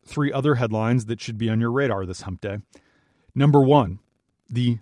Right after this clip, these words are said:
highly anticipated Supreme Court arguments over President Trump's efforts to block disclosure of his income tax returns and private financial records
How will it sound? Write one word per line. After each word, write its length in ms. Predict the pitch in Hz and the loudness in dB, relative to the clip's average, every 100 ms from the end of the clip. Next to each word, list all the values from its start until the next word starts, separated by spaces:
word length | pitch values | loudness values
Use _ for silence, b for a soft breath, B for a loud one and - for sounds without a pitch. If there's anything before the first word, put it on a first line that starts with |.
| _ | _
highly 640 | - - 151 170 180 180 | -16 -4 2 4 6 4
anticipated 560 | 156 131 139 - 147 135 | 4 0 -4 -2 0 0
Supreme 320 | 117 - 135 | -4 0 2
Court 280 | 120 147 151 | 2 0 0
arguments 480 | 135 131 131 135 131 | 0 0 2 0 0
over 180 | 110 107 | -4 -4
President 400 | - 120 113 113 | -2 -2 -2 -2
Trump's 240 | 127 113 | -2 -2
efforts 320 | 123 127 117 | -4 -4 -6
to 100 | - | -8
block 500 | 95 101 104 120 139 _ | -8 -6 0 0 -2 _
disclosure 520 | 117 - 123 123 127 | -10 -6 -2 -2 -2
of 80 | 107 | -4
his 100 | 95 | -4
income 380 | 123 127 139 139 | -2 0 0 -2
tax 260 | 127 123 | -4 -6
returns 380 | 135 - 127 123 | -10 -4 -2 0
and 120 | 98 | -2
private 300 | - 113 139 | -2 -2 -2
financial 420 | - 117 117 - | -2 -2 -2 -2
records 380 | 98 87 98 98 | -8 -8 -12 -14